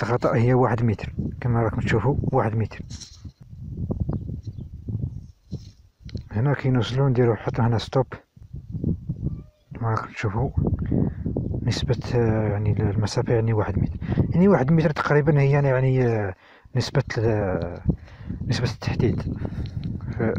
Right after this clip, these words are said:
هذا التطبيق يعني نتاع جي بي إس. كان هذا الفيديو اللي نتاع نهار اليوم، إن شاء الله ن-، منه هكذا ن-، نزيدو نشرو لكم فيديوهات نتاع الخرائط ونتاع تحديد المواقع وكلش.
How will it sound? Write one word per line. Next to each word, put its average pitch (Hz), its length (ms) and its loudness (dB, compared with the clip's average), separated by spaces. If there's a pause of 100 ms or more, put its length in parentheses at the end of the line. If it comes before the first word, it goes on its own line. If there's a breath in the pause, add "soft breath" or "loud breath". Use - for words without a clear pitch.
(100)
هذا 110 260 -2
التطبيق - 540 -6
يعني 101 280 -6
نتاع 101 220 -6
جي 95 200 -8
بي 82 160 -10
إس. - 160 -12 (520)
كان 151 180 2
هذا 131 240 4
الفيديو 123 460 2
اللي 113 460 2
نتاع 98 240 0
نهار 104 220 0
اليوم، 110 300 0 (100)
إن - 60 -18
شاء 117 160 -2
الله 101 100 0
ن-، 101 460 -4
منه 107 240 0
هكذا 107 260 0
ن-، 95 300 -4 (1160 loud breath)
نزيدو 110 220 0
نشرو 117 240 0
لكم 110 180 -2
فيديوهات 110 460 0
نتاع 107 140 0
الخرائط 110 420 0
ونتاع 95 240 -4
تحديد 101 300 -8
المواقع 104 440 -2
وكلش. 110 400 -8